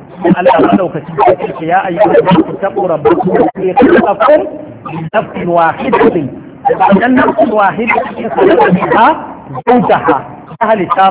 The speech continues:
mata matansa. Daga wannan mata ne wa basa minhuma rijalan kathiran wa nisaa. Maza da mata suke fitowa daga jikinsu. "Taqullaha alladhi tasaaluna bihi wal arhama, inna Allaha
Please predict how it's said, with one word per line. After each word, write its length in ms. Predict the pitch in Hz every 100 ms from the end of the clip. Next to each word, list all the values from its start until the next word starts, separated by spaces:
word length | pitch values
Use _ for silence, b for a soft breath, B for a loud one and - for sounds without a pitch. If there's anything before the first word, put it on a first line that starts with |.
| 214
mata 240 | 208 -
matansa. 540 | - 151 - 190 - 135 - - -
Daga 220 | - 214
wannan 320 | 208 208 - 277
mata 320 | 277 - 202
ne 120 | 226
wa 100 | 233
basa 300 | 208 240 -
minhuma 500 | 539 240 233 220 220 294 330 - - - 170
rijalan 720 | 180 202 226 233 233 208 185 -
kathiran 1120 | - 180 208 247 262 262 269 277 254 233 196
wa 160 | 196
nisaa. 600 | 196 180 - 180 180 185 175 - - - 339
Maza 260 | 202 359 -
da 80 | 370
mata 280 | - - -
suke 360 | - - 392
fitowa 720 | 359 320 - - 185 196 180 170
daga 220 | 165 151
jikinsu. 500 | 131 - 160 151 123 135 - - - - -
"Taqullaha 440 | - - 208 202 185
alladhi 320 | 185 - -
tasaaluna 640 | 165 - - 180 170 175 -
bihi 240 | 165 165 165
wal 160 | 151
arhama, 520 | 165 - - - 240 262 - - - - -
inna 120 | 175
Allaha 320 | - - 160